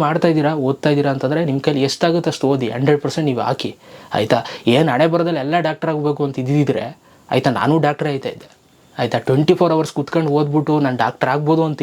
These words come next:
ಇದ್ದಿದ್ದಿದ್ರೆ ನಾನು ಮಾಡ್ತಾನೆ ಇರಲಿಲ್ಲ YouTube, ಸಿಂಪಲ್ಲು. ಆಯ್ತಾ?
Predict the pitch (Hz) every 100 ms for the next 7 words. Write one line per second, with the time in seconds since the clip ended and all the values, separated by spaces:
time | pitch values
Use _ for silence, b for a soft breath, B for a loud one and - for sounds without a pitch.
0 | 127 139 131 - 117 - B B B -
1 | 220 123 160 185 175 143 131 117 113 120
2 | 120 - 117 101 82 - - - B B
3 | B B 123 120